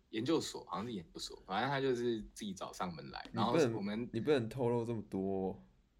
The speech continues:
Speaker 1: 没有关系，我快讲完了。<laughs> 然后反正我们在聊天的过程当中，一接起来声音的时候，想说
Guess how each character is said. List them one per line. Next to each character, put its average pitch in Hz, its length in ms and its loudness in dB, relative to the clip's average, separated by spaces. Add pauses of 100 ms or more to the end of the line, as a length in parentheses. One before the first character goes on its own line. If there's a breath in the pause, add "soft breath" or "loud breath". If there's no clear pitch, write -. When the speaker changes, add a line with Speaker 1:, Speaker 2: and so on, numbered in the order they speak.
(140)
Speaker 1:
没 - 80 -2
有 117 80 2
关 101 220 0
系， 82 340 -6
我 92 60 -4
快 - 160 0
讲 - 160 -2
完 - 160 -10
了。 - 160 -10
<laughs> 117 80 -6
然 160 80 2
后 170 180 8
反 151 240 4
正 175 80 6
我 151 60 6
们 135 80 0
在 160 120 6
聊 117 200 6
天 123 320 0
的 110 140 0
过 117 200 2
程 95 160 -6
当 90 200 -6
中， 90 200 -6 (240 soft breath)
一 170 120 0
接 151 200 4
起 - 140 2
来 85 260 0 (680)
声 123 200 0
音 127 100 -2
的 117 140 0
时 - 140 -4
候， 113 80 -10
想 120 100 -10
说 95 160 -12